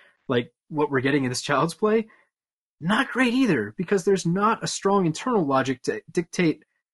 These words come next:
why one event causes another or why events have to go the way they go. That's, I, I think, what we're dealing with here. It's logic that's a little too soft, and they're bending the rules a little too much to get to scenes that they want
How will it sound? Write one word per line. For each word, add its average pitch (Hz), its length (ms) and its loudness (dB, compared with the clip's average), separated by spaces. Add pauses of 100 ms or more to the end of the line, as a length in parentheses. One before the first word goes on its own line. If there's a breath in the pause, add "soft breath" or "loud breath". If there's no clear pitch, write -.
(160)
why 156 340 2
one 151 200 0
event 147 260 0
causes 131 460 -2
another 113 380 0
or 117 180 0
why 131 300 0
events 127 440 -4
have 120 200 -2
to 131 80 -10
go 110 500 0
the 113 80 -8
way 101 180 -2
they 95 120 -6
go. 92 360 -8 (2000)
That's, 359 300 -2
I, - 340 -8
I 190 40 0
think, 269 200 -2
what 175 100 -2
we're 175 80 2
dealing 147 340 0
with 127 140 -8
here. 127 240 0
It's - 300 -4 (300)
logic 180 380 0
that's 147 180 -2
a 156 40 -2
little 135 500 -2
too 156 240 -4
soft, 220 460 -2
and 139 180 -4
they're 127 80 0
bending 151 280 2
the 143 80 0
rules 151 240 0
a - 20 -4
little 139 160 -2
too - 220 -2
much 165 280 -2
to 135 60 -4
get 143 200 -4
to - 80 -10
scenes 135 360 -2
that 120 100 -8
they 117 120 -2
want 113 280 -2